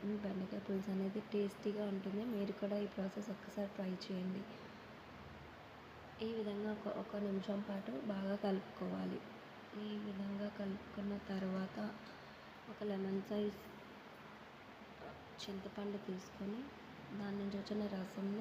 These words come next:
ఇందులో యాడ్ చేసుకొని, మొత్తం ఒకసారి కలుపుకున్న తర్వాత పక్కన పెట్టుకోవాలి.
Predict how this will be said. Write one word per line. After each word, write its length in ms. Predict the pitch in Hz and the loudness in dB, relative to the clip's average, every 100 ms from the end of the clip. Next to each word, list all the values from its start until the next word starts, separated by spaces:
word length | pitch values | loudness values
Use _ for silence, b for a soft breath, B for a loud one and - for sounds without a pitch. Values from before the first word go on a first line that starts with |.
| 254 | 2
ఇందులో 220 | 214 202 | 2 4
యాడ్ 360 | 196 185 - - | 4 2 0 -2
చేసుకొని, 460 | 190 - 190 190 196 - - - - - - - - - - | -2 -2 0 0 0 -4 -12 -12 -12 -12 -12 -14 -12 -12 -6
మొత్తం 280 | 196 190 208 | -4 -2 -2
ఒకసారి 520 | 196 - - 208 202 | -4 -6 -6 -2 -2
కలుపుకున్న 480 | 208 196 190 - 202 196 | 0 2 2 2 0 0
తర్వాత 260 | 190 185 254 - | 0 0 0 -4
పక్కన 260 | 196 202 | -2 0
పెట్టుకోవాలి. 680 | 190 190 - - 180 180 190 | 0 0 -2 -2 0 0 -2